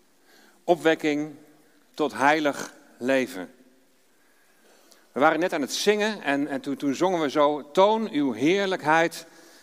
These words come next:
in dit huis." En toen dacht ik bij mezelf: "Als Gods heerlijkheid neerdaalt in ons midden, wat zal dat dan voor gevolgen hebben?"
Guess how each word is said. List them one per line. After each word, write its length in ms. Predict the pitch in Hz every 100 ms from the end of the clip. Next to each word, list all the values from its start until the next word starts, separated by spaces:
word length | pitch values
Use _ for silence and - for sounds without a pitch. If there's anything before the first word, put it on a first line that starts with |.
| _
in 280 | 151 160 139
dit 200 | 160 170
huis." 580 | 143 127 104 - - - _ _ _ _ _ _ _ _ _ _ _ _ _ _
En 80 | -
toen 140 | 113
dacht 240 | 151 202
ik 100 | 208
bij 160 | 170 175
mezelf: 640 | 170 151 143 139 - - - _ _ _ _ _ _ _ _ _ _ _ _ _
"Als 280 | - 165 -
Gods 300 | - 214 214
heerlijkheid 640 | 143 170 151 123 120 113 -
neerdaalt 1000 | 120 139 165 220 226 185 190 202 - - - - _
in 220 | 151 165
ons 160 | 147 117
midden, 400 | 127 160 107 92 - - - _ _ _ _ _ _ _ _ _ _
wat 120 | 120
zal 200 | - 139
dat 200 | 120 196
dan 180 | 160 147
voor 200 | - 147
gevolgen 580 | - - 196 226 135 113
hebben?" 320 | 107 90 82